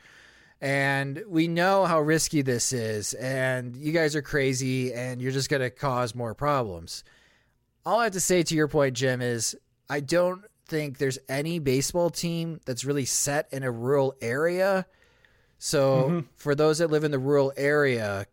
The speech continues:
Speaker 1: questioning why the leagues are not coming back, you're gonna have to look at it from the urban setting point of view,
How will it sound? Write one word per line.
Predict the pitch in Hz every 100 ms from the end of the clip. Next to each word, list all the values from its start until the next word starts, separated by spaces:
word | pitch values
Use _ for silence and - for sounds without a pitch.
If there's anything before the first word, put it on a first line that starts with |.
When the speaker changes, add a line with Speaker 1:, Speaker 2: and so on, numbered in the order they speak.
| _ _
Speaker 1:
questioning | 175 151 - 156 139 127
why | 139 147 143 139 131
the | 120
leagues | 131 143 131
are | 135
not | 135 127
coming | 135 123 110
back, | 139 135 101 90 - - _ _ _ _
you're | - 139
gonna | 160 151
have | 156 156
to | 151
look | 143 147 143
at | 135
it | 135
from | 120 135 127 123
the | 127 131 -
urban | 165 170 151 143 151 -
setting | - 160 147 143 135
point | 143 143 131
of | 120
view, | 156 202 165 123 120